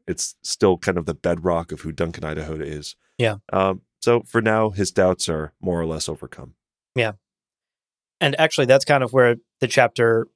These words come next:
Speaker 2: wraps up too. Chapter eleven ends as this interview with Duncan concludes,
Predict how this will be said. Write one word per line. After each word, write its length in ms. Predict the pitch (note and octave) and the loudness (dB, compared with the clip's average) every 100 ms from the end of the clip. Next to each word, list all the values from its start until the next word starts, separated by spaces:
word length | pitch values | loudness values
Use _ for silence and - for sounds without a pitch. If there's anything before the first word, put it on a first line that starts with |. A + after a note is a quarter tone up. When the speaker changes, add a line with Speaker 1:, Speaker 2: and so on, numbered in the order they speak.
| _ - | _ -2
Speaker 2:
wraps 280 | B2+ A#2 - | 0 0 -2
up 200 | A#2 - | -4 -2
too. 200 | - - - | -4 -4 -6
Chapter 320 | A#2 A2 B2 | -6 -2 0
eleven 520 | A#2 A#2+ A#2 A2 A2+ _ _ _ _ _ _ - | 2 2 2 -4 -10 _ _ _ _ _ _ 2
ends 500 | E3+ E3 E3 - - | 2 2 -4 -8 -2
as 280 | C#3+ B2 A#2 | 2 2 2
this 260 | C3 A#2+ - | 0 0 0
interview 500 | D3 B2+ B2+ B2 A#2+ | -4 -2 -2 0 0
with 400 | A#2 A2+ G#2+ A2+ | 2 2 0 -4
Duncan 600 | B2 A2+ B2 A#2 A2+ A2 - _ _ _ _ - | -2 -2 -2 -4 -4 -10 -16 _ _ _ _ -6
concludes, 680 | C3 - A2 A#2+ - - | -6 -4 -6 -6 -10 -12